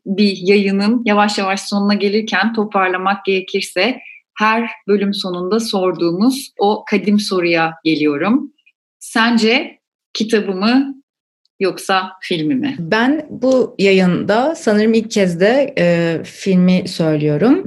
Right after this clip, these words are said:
Speaker 2: Zaten sebeplerini aslında podcast kaydının içerisinde vermiştim ama böyle belki kısaca tekrar bir geçmem gerekirse, çok güzel bir atmosfer kurulduğunu düşünüyorum filmde. Ve kitaptaki hikaye aslında çok güzel ama o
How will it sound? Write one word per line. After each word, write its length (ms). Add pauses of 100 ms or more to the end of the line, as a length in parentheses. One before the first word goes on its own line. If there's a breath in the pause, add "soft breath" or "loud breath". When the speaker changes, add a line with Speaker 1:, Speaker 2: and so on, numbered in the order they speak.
Speaker 2:
Zaten 320
sebeplerini 560
aslında 440
podcast 420
kaydının 400
içerisinde 720
vermiştim 640
ama 220
böyle 260
belki 340
kısaca 520
tekrar 480
bir 240
geçmem 440
gerekirse, 680 (400 loud breath)
çok 180
güzel 240
bir 100
atmosfer 520
kurulduğunu 480
düşünüyorum 540
filmde. 560 (160 loud breath)
Ve 320
kitaptaki 1040
hikaye 540
aslında 280
çok 300
güzel 440
ama 280
o 340